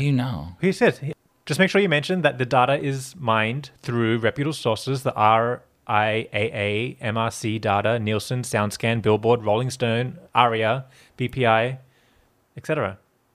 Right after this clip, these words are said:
Speaker 1: All right. I mean, I believe a lot of these things, but once you get into, like, after, like, ten to fifteen years,
Speaker 2: It's getting
Speaker 1: there's so many factors that could come into play
Speaker 2: Exactly.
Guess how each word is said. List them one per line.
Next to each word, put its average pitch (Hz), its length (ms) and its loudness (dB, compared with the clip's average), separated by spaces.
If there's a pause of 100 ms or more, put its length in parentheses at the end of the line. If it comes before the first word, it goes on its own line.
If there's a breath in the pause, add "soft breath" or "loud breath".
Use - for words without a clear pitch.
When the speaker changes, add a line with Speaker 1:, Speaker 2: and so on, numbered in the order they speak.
(160)
Speaker 1:
All 165 140 2
right. 240 140 6
I 165 80 6
mean, 165 160 2
I 170 180 2
believe 262 320 0
a 175 40 0
lot 139 240 4
of 175 100 -6
these 110 200 -6
things, 98 240 -6
but 113 160 -4
once 147 180 -4
you 160 80 -8
get 123 160 -4
into, 123 260 -6
like, 95 280 -4
after, 107 380 -4
like, 92 220 -2
ten 104 300 -4
to 101 100 -12
fifteen 98 460 -6
years, 90 400 -2
Speaker 2:
It's - 60 -6
getting 131 220 2
Speaker 1:
there's 117 200 0
so 131 340 2
many 123 200 -2
factors 104 460 -4
that 110 120 -4
could 98 100 -18
come 98 200 -4
into 90 180 -8
play 82 320 -6
Speaker 2:
Exactly. 95 400 -2